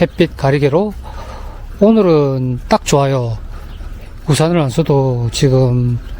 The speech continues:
덥지가 않아요. 따뜻한 날씨 정도?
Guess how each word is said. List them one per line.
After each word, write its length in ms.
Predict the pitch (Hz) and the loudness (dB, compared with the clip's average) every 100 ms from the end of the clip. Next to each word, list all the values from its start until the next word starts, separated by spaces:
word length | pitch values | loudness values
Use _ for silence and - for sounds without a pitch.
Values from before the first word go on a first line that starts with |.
| - - | -10 -4
덥지가 400 | - - - 175 | 0 0 2 2
않아요. 400 | 170 147 127 120 110 - - - - - | 0 -2 -2 -4 -4 -4 -4 -4 -4 -4
따뜻한 580 | - 139 151 147 - 196 | -2 0 2 2 2 0
날씨 260 | 180 151 170 | 0 0 0
정도? 380 | 151 123 165 | 0 2 2